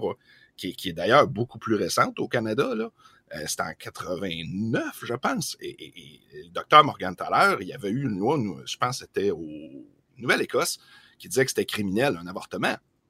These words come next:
Et, et, et la, et là, la Cour suprême est venue dire, ben, t-, les provinces sont pas, c'est pas eux autres qui font le droit criminel, c'est, c'est le fédéral à Ottawa, donc cette loi-là est pas bonne. Là, Morgenthaler est revenu à un moment donné avec une autre clinique, puis il y a eu une autre décision de Morgenthaler,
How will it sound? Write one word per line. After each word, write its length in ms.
Et, 380
et, 40
et 440
la, 160
et 140
là, 140
la 120
Cour 220
suprême 320
est 60
venue 140
dire, 280
ben, 200
t-, 280
les 80
provinces 400
sont 100
pas, 140
c'est 180
pas 80
eux 140
autres 100
qui 80
font 120
le 40
droit 140
criminel, 480
c'est, 240
c'est 140
le 60
fédéral 440
à 60
Ottawa, 360
donc 320
cette 200
loi-là 280
est 60
pas 120
bonne. 240
Là, 100
Morgenthaler 640
est 40
revenu 260
à 20
un 20
moment 160
donné 200
avec 120
une 140
autre 140
clinique, 420
puis 180
il 80
y 40
a 40
eu 140
une 120
autre 200
décision 500
de 60
Morgenthaler, 720